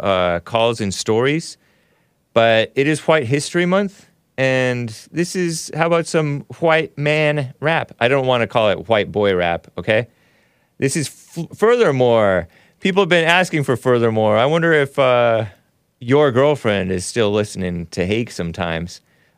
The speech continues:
Uh, this is Fluorescent Jellyfish from the nineteen ninety-nine album on Tooth and Nail Records. Yeah, I was a Tooth and Nail sucker, the early stuff,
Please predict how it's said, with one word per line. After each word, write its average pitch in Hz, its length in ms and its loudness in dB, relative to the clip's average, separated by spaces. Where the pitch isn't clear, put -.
Uh, 98 400 2
this 135 180 -2
is 151 140 -6
Fluorescent 156 640 0
Jellyfish 135 600 0
from 120 200 -4
the 117 80 -2
nineteen 120 440 -2
ninety-nine 117 760 -2
album 90 540 -2
on 110 200 0
Tooth 135 260 -4
and 113 120 0
Nail 104 220 2
Records. 98 580 -2
Yeah, 156 240 4
I 156 40 2
was 156 120 -2
a 147 80 0
Tooth - 260 -6
and 127 100 -6
Nail 123 200 -2
sucker, 117 460 -4
the 123 160 -2
early 123 260 0
stuff, - 400 -6